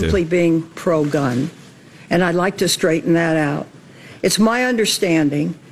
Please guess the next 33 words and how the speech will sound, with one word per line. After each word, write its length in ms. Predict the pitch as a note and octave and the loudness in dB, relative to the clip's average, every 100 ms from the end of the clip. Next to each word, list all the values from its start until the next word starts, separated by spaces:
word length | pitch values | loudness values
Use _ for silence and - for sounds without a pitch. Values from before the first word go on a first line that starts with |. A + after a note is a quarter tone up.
| - - | -12 -4
that 160 | F3+ | -2
during 320 | F#3 G#3+ G#3+ | 2 0 2
a 60 | G3+ | 2
lecture 480 | F#3+ G3+ - G#3+ F#3+ | 0 -2 0 -2 -2
at 200 | - E3 | -4 0
Notre 340 | F#3 F#3+ F#3+ F#3+ | 2 2 2 2
Dame 240 | F3+ F3+ | 2 2
Law 220 | F3 F3 | 2 2
School, 540 | F#3 - D#3+ D3 C3+ E3+ - - - - - - | 0 -2 0 0 -2 -6 -8 -8 -8 -8 -2 2
you 120 | G#3 | 2
said 520 | A3 - B3 A3+ G#3+ - | 2 0 0 -2 -4 -8
you 260 | - G#3+ A3 | -2 2 2
would 160 | A3+ F#3 | 2 0
be 140 | G3+ | 0
the, 100 | F#3+ F3+ - | 0 -2 -8
quote, 380 | - B3 D3+ - - - - | -2 -2 -2 -6 -14 -20 -16
"first 540 | - C4 A#3+ B3 - - | -4 0 2 0 -2 0
to 120 | G3 | 0
acknowledge 840 | G3 G3 G#3 G3 D3+ D3+ - - - - - | 2 2 2 0 -2 -4 -8 -10 -12 -20 -6
that 140 | G#3 G#3+ | -4 0
most 380 | G3+ G#3 - | 2 2 -2
other 420 | - - G#3+ G3 E3+ | -4 -2 -2 -2 -2
lower 480 | G3 G3 G3+ G#3 E3 | 0 2 2 0 -2
sh-, 240 | D3+ - - | -4 -6 -6
judges, 720 | G3 F#3+ D#3+ E3 D#3 - - - | 0 0 0 0 -2 -2 -6 -4
sc-, 460 | - - G#3 E3 | -4 -2 -2 -2
court 260 | - G3+ E3 | 0 0 0
judges, 480 | F3 C#3+ C#3 B2 - - - - | -2 -2 0 -2 -2 -6 -20 -4
have 220 | G3+ D#3+ | -2 0
disagreed 880 | F#3+ A3 A#3 F#3 G3+ G3 C3 D3 F3 - - - | 0 0 0 2 2 2 -2 -6 -10 -18 -20 -4
with 200 | F#3 F3+ | -2 0
your 140 | G3+ F3 | 2 0
views 560 | E3+ F3 E3 E3 - | 2 2 2 0 -2